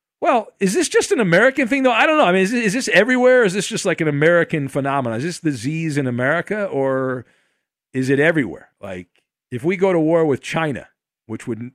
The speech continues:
we wouldn't go to war with China 'cause everyone's got nuclear weapons, but if we went to war in a conceivable traditional old school war, like a ground war, would both sides just be like, "I don't feel like fighting today. I'm good. You know, I don't f-, I'll get you tomorrow.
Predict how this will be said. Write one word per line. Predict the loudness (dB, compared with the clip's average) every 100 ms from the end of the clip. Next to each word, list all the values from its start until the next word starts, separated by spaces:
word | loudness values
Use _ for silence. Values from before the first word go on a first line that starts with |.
| _
we | -20 -6 -4
wouldn't | -4 -6
go | -10
to |
war | -6 -6
with | -6
China | -10 -10
'cause | -8
everyone's | -8 -10
got | -14
nuclear | -14 -6
weapons, | -4 -4 -4
but |
if | -2
we | 0
went | 0
to | -2
war | -2 0 -2 -6
in | -12 -10
a |
conceivable | -8 -8 -6 -8 -6 -6
traditional | -4 -2 -2 -2 -4
old | 0 -2 -2
school | -2 -2
war, | -2 -4 -6 -14 _ _ _ -14
like | -10
a | -6
ground | -2 -2 -2 -2
war, | -2 -2 -4 -8 _ _ -4
would | 0
both | 2 2
sides | 2 2 2 0
just | -6 -4
be |
like, | -2 -2
"I | -4
don't | -4
feel | -4
like | -4
fighting | -4 -4 -4
today. | -6 -6
I'm | -6
good. | -8 -8 _ _ -20 -20 -20 _
You | -12
know, | -12 -14 -12
I |
don't | -12
f-, | -8
I'll | -6 -6
get | -6 -4
you | -2
tomorrow. | -2 -6